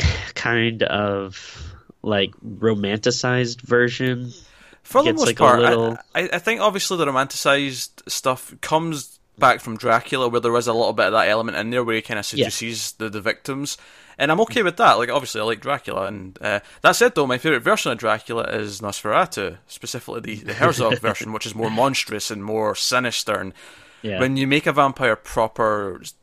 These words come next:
Speaker 2: like, scary like that, I like it. Obviously, Let the Right One In is kind of a funny example because it is kind of leaning in towards the romance of it, but it's very different. It's, it's very,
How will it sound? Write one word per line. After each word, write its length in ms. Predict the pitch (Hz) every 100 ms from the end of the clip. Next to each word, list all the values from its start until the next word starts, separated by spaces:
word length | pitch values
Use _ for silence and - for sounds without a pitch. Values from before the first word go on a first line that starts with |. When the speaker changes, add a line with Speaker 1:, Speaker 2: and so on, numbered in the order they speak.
| _ -
Speaker 2:
like, 240 | 107 -
scary 440 | - - 107 113 139
like 120 | 127
that, 200 | 147 -
I 80 | 107
like 260 | 117 120
it. 140 | - - - -
Obviously, 480 | 220 247 - 220 175
Let 220 | 143 170
the 60 | 151
Right 140 | 117
One 200 | 123 147
In 200 | 131 113
is 100 | 110
kind 160 | - 117
of 60 | 110
a 20 |
funny 220 | - 107
example 520 | 95 113 170 160 131
because 300 | 123 113 127
it 80 | 123
is 160 | 131 202
kind 240 | - 139
of 160 | 120 110
leaning 240 | 120 117
in 120 | 110
towards 420 | - 110 110 104 - _ - - - -
the 180 | - 117
romance 480 | 113 113 110 104 -
of 160 | 104
it, 120 | 101 - - - -
but 120 | 131
it's 100 | 117
very 260 | 131 123
different. 440 | 104 151 147 117 101
It's, 120 | 113
it's 220 | 113 117
very, 600 | - 120 120 117 117 110